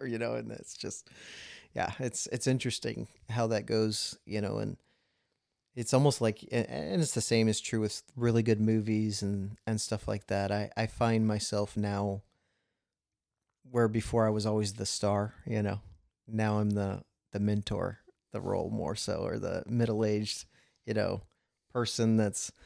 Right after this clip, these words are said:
helping out, you know, not the main character that everyone's looking to, like, this is the hero.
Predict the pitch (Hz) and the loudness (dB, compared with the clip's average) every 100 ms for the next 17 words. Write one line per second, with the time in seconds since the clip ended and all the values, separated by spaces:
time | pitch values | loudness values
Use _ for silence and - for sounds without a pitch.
0 | - _ _ - 123 - 110 104 101 - | -20 _ _ -2 0 2 2 2 0 -4
1 | _ - 110 101 98 101 104 110 - 110 | _ -8 -2 -2 0 0 0 0 2 4
2 | 117 117 117 - 113 107 - 110 107 107 | 6 8 6 4 2 2 0 0 0 0
3 | 107 107 104 107 - 107 - 104 104 104 | 0 0 0 -2 0 0 0 -2 -2 -4
4 | - 110 - 107 - 107 117 107 101 | -6 -6 -4 -6 -6 -2 0 0 0